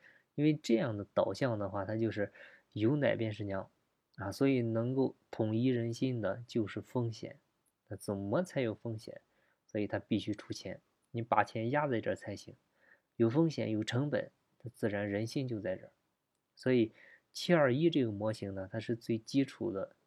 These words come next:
关于连锁门店开店的一个股权设计模型。那到下期呢，我们再讲一个你公司都不用出一分钱，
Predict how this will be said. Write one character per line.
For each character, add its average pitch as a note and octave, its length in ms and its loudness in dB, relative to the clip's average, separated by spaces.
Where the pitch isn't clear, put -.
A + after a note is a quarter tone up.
关 G#2 220 0
于 G#2+ 80 0
连 G#2 320 2
锁 A#2 160 -4
门 G2+ 240 -6
店 - 300 -4
开 A#2 180 0
店 A2+ 220 0
的 G2 80 -4
一 G2+ 80 0
个 G2+ 100 -4
股 G2+ 160 -6
权 G#2 160 -4
设 G#2 160 -6
计 G2 80 -8
模 G2+ 220 -4
型。 G2 200 -10
那 A#2+ 60 -8
到 C3+ 120 10
下 C3+ 220 6
期 - 160 -4
呢， G#2+ 120 -4
我 F#2+ 120 -4
们 G2+ 100 -6
再 A2 160 -2
讲 F#2+ 260 -2
一 G#2 120 -2
个 G#2+ 180 0
你 A2+ 120 0
公 C#3 220 -2
司 - 300 -2
都 B2+ 100 -2
不 B2+ 240 0
用 C3 160 0
出 C#3+ 180 0
一 B2+ 160 2
分 C3+ 220 -2
钱， G#2 300 -8